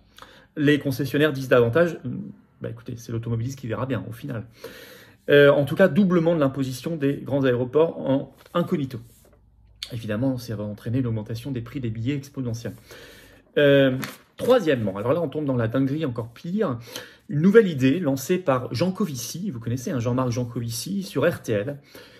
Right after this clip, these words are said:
et qui cible les animaux de compagnie. Alors, c'est lui déjà, faut quand même le, c'est pas n'importe qui, parce que c'est déjà lui qui, en mai deux mille vingt-trois, sur France Inter, avait fortement poussé le pass carbone en disant notamment qu'il fallait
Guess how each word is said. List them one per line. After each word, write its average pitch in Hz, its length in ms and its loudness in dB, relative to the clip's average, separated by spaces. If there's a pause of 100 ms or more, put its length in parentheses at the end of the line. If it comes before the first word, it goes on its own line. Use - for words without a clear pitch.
(200)
et 139 80 -2
qui 156 100 -6
cible 165 320 -2
les 127 260 4
animaux 202 400 6
de 226 80 -6
compagnie. 139 420 -4 (1600)
Alors, 107 160 -4
c'est - 160 0
lui 208 240 2
déjà, 135 540 4
faut - 120 -18
quand 170 100 2
même 170 100 0
le, 135 80 2
c'est - 400 -10
pas 165 120 4
n'importe 139 400 -4
qui, 220 160 -10
parce - 160 -2
que - 80 -12
c'est 151 120 -10
déjà 165 240 4
lui 190 180 0
qui, - 160 -4
en 123 100 4
mai 175 200 2
deux 170 80 4
mille 165 180 0
vingt-trois, 143 400 0
sur 131 160 -8
France - 340 -8
Inter, 123 300 -8 (720)
avait 139 300 0
fortement 180 420 -4
poussé 180 320 -2
le 131 100 0
pass 143 220 2
carbone 156 360 4
en - 180 -2
disant 143 220 -2
notamment 139 340 -2
qu'il 151 160 -6
fallait 135 380 -2